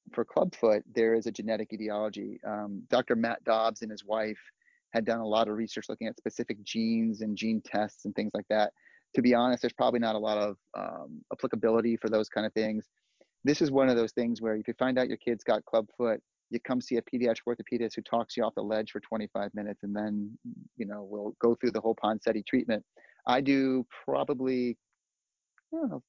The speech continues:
three to four prenatals a month where I'll have a, a very scared mom or dad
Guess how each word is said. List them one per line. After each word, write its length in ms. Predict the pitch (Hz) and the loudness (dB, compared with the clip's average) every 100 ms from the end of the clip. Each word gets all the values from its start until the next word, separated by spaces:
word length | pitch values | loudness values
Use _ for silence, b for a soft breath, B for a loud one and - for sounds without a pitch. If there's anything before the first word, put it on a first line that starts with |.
| _ | _
three 160 | 117 135 | 0 2
to 80 | 135 - | 0 0
four 280 | 117 123 120 | 2 2 2
prenatals 500 | - 117 117 110 110 | 0 0 0 -2 -2
a 60 | |
month 260 | 104 107 113 _ _ _ _ | -4 -6 -8 _ _ _ _
where 140 | - 113 | -2 0
I'll 60 | 107 | 2
have 200 | 110 107 | 0 0
a, 200 | 107 107 | -2 -2
a 40 | |
very 220 | 113 113 | 0 0
scared 320 | 113 - 113 110 | 0 0 0 0
mom 420 | 107 107 104 107 | 0 0 -2 -4
or 80 | 104 | -6
dad 400 | 107 104 104 | -8 -6 -6